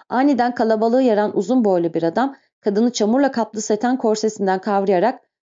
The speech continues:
"Benimle geliyorsun." dedi. Başını kaldıran kadının öfkeli sesi hemen kesildi. Bakışları donuklaştı, moraran yüzü sarardı. Korkudan titriyordu. Javert tanımıştı. Beyefendi bunu fırsat bilip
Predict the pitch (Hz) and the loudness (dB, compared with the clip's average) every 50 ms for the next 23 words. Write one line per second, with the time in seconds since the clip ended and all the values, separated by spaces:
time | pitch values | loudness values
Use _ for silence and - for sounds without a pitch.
0 | _ - 214 254 285 285 269 254 220 214 208 190 180 170 165 165 160 - 160 151 | _ -2 0 2 4 4 4 4 4 4 4 4 4 2 2 -2 -4 -8 -10 -10
1 | 139 - _ - 160 160 151 151 151 - _ _ _ _ _ _ _ _ _ _ | -12 -14 _ -6 -6 -6 -6 -6 -12 -20 _ _ _ _ _ _ _ _ _ _
2 | - 190 208 - 220 262 262 254 214 196 190 196 190 214 226 254 254 - _ 233 | -2 -2 0 0 -2 -2 0 0 0 0 0 0 0 0 0 -2 -4 -4 _ -6
3 | 190 180 190 196 202 214 - - 190 185 - _ 214 226 240 240 - 202 202 - | -2 0 0 0 0 -2 -2 -4 -6 -6 -4 _ -2 -2 -2 -2 -4 -4 -2 -2
4 | 185 185 226 247 240 247 254 247 - 202 208 - 175 165 156 143 147 - _ _ | -2 0 0 0 0 0 0 -2 -4 -6 -4 -4 -4 -4 -4 -6 -10 -16 _ _
5 | _ _ _ _ _ _ _ _ 185 196 - - 214 - - 214 208 202 202 190 | _ _ _ _ _ _ _ _ -6 -6 -4 -4 -4 0 0 0 0 2 0 0
6 | 185 185 - 170 165 160 - - - 233 247 247 _ _ _ _ _ _ - 185 | -2 -4 -6 -6 -6 -6 -8 -4 -4 -4 -4 -6 _ _ _ _ _ _ -4 -2
7 | 196 196 202 196 214 226 233 226 214 208 202 226 220 - 214 180 175 165 156 143 | 0 2 2 2 2 2 2 2 2 0 -2 -6 -4 -2 -2 -2 0 -2 -4 -8
8 | - 151 _ _ _ _ _ _ _ _ _ _ - 214 196 214 208 - 247 294 | -12 -20 _ _ _ _ _ _ _ _ _ _ 0 0 0 2 0 0 -2 0
9 | 285 247 - - - - - 214 214 185 170 160 143 - 147 - _ _ _ _ | -2 -2 -4 -6 -12 -4 0 0 2 2 2 -2 -4 -8 -14 -16 _ _ _ _
10 | _ _ _ _ _ _ _ - 190 190 190 190 185 196 196 - - - 277 269 | _ _ _ _ _ _ _ -2 0 2 2 2 2 0 -2 -6 -2 0 2 2
11 | 277 269 262 254 254 - - - - 143 _ _ _ _ _ _ _ _ _ _ | 4 4 4 2 0 -2 -6 -8 -14 -14 _ _ _ _ _ _ _ _ _ _
12 | _ _ _ _ 185 202 226 240 240 240 214 202 208 202 190 180 202 208 214 - | _ _ _ _ 0 0 0 0 0 0 0 0 0 0 -2 0 -2 -2 -2 -2
13 | - 196 - - 254 262 269 _ 196 202 226 269 269 | -4 -4 -2 -2 -4 -4 -4 _ -4 -2 -2 -2 -4